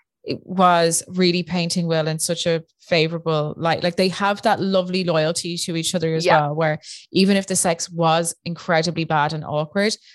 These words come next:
Speaker 2: Mm.
Speaker 1: I don't think either of them would say it 'cause they're protective
Speaker 2: Yeah.
Speaker 1: of each other, which is lovely.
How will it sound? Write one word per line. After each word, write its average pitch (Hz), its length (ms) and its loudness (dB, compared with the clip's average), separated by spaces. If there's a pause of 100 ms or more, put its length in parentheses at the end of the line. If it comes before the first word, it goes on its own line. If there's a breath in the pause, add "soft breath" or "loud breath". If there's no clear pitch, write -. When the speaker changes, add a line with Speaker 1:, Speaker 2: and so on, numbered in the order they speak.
(160 soft breath)
Speaker 2:
Mm. 196 120 -2
Speaker 1:
I 180 60 6
don't 175 460 0
think 170 260 -2
either 165 280 0
of 160 80 -2
them 160 360 0 (180)
would 165 160 0
say 156 300 4
it 147 100 -6
'cause 160 140 -4
they're 151 140 -2
protective 156 560 0
Speaker 2:
Yeah. 160 60 -4
Speaker 1:
of 151 60 -6
each 147 180 -2
other, 143 160 -2
which - 220 -8
is 160 100 -8
lovely. 151 440 -4